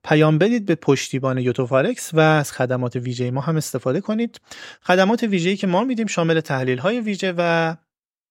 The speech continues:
دوره‌های ویژه هستش. خود ای پلنت هم خدمات تحلیلی خیلی خوبی رو در پیج اینستاگرامشون و یوتیوبشون می‌دن.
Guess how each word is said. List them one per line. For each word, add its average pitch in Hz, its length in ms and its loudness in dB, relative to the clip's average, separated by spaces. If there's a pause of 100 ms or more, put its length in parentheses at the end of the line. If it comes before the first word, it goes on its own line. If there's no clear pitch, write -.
(140)
دوره‌های 143 420 4
ویژه 117 280 -6
هستش. - 440 -12 (540)
خود 254 220 2
ای 247 120 2
پلنت 196 460 2
هم 208 160 2
خدمات 156 500 2
تحلیلی 139 560 0
خیلی 127 240 -2
خوبی 214 260 -2
رو 202 100 2
در 165 260 4
پیج 151 260 -2
اینستاگرامشون 147 840 -2
و 160 60 4
یوتیوبشون 151 580 -4
می‌دن. 147 420 -2